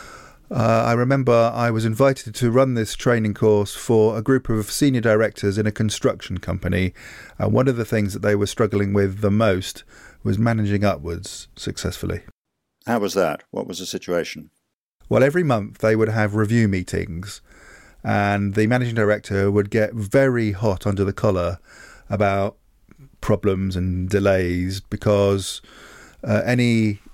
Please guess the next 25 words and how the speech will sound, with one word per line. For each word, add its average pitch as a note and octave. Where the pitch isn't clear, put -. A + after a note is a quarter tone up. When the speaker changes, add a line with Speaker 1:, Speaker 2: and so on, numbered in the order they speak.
Speaker 1:
the, A#2+
the, A2+
the A#2
kind C#3
of G#2+
work A2+
that G2+
they G#2
were G2+
doing G2
were G2
these G2
large G#2+
commercial G#2+
builds, F2+
uh, F#2+
sports -
stadiums F#2
and G2
that G#2+
sort G2
of F2+
thing, G2
and G#2
any B2+